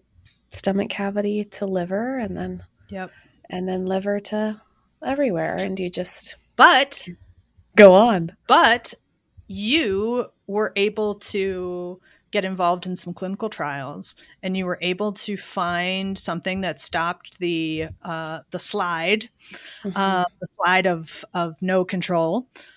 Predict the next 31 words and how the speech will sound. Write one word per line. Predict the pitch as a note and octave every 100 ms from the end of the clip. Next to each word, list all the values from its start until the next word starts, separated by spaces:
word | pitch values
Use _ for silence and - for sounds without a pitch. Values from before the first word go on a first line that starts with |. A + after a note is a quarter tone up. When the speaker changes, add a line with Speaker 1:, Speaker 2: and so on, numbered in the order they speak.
| _ -
Speaker 1:
That's | G3+ F#3+
the |
right | F3+ F3
Speaker 2:
Um, | F3
Speaker 1:
word. | F3+ F3 - _ _ _ _ -
Speaker 2:
you | G#3+
know, | G3+ G#3 A#3
'cause | B3 A#3+
it | B3+
is. | F#3 D#3+
It's, | D#3
it's, | E3 -
it's | G3 F#3+
like | G3+ F#3+
a, | F3+
"Uh," | G#3 B3 C4+ D4 D#4+ F4+ D4+
and | F#3+ F#3+
you're | F#3+
just | F#3 F#3+
wondering, | F#3+ G3 F#3+
Speaker 1:
Yeah. | F#3
Speaker 2:
like, | F3+ F3 -
"I | G3 C#4
can't | D#4+ D4+
stop | D4+ E4
myself. | C4+ A#3+ A#3 -
Can | G3+
someone | G#3 A3 A3+
else | A3+
stop | - E3+ -
me?" | D#3+ D#3